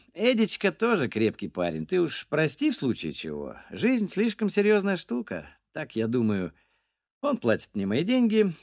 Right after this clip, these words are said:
и, мелькнув коротко остриженной по-американски головой,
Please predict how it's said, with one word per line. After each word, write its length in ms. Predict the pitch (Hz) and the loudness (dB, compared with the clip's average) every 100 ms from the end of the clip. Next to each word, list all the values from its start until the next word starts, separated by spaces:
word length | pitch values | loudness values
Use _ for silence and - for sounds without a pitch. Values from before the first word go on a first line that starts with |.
| _ | _
и, 120 | - | -8
мелькнув 460 | 139 151 185 233 190 | -4 -4 2 2 2
коротко 440 | 175 175 151 147 | 2 2 2 -2
остриженной 680 | 139 - 151 151 139 135 117 | -4 0 2 2 2 2 2
по-американски 720 | 123 123 131 127 143 123 - | 0 0 0 2 0 0 -2
головой, 520 | 113 139 180 226 180 | 0 2 4 2 2